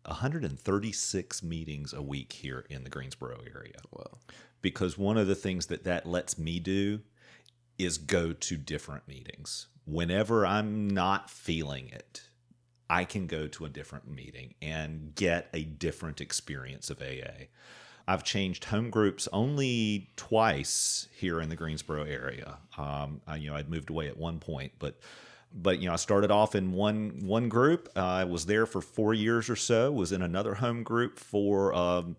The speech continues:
Speaker 1: for six years, and now I'm in an-, another home group. You know, each one I've gotten, it's kinda like working with a different sponsor, you know?
Speaker 2: Mm-hmm.
Speaker 1: Y-, sometimes you outgrow a, a, a sponsor or the relationship changes.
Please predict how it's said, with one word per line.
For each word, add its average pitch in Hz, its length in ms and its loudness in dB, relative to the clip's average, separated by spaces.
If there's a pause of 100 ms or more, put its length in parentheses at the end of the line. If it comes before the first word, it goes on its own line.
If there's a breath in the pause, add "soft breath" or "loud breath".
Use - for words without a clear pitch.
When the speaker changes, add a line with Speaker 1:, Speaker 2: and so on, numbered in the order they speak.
(100)
Speaker 1:
for 90 160 -4
six - 300 -4
years, 113 340 -2 (380 soft breath)
and 98 260 0
now 95 280 2
I'm 101 140 0
in 101 100 -2
an-, 104 140 -8
another 107 360 2
home 73 240 -2
group. - 380 -12 (560)
You 107 140 0
know, 107 100 0
each 139 320 2
one 131 320 4
I've 90 140 0
gotten, 95 420 -2
it's 101 140 -2
kinda 127 180 -2
like 117 200 0
working 117 260 -2
with 110 120 -6
a 104 60 -2
different 110 320 -6
sponsor, - 480 -10 (180)
you 85 140 -8
know? 104 320 -4
Speaker 2:
Mm-hmm. 90 200 0
Speaker 1:
Y-, 85 100 -6
sometimes 104 500 -6
you - 100 -4
outgrow 98 560 2
a, 85 60 0
a, 80 380 -4
a - 60 -8
sponsor 69 720 -6
or 80 180 -6
the 78 100 -10
relationship 87 720 -4
changes. 82 640 -8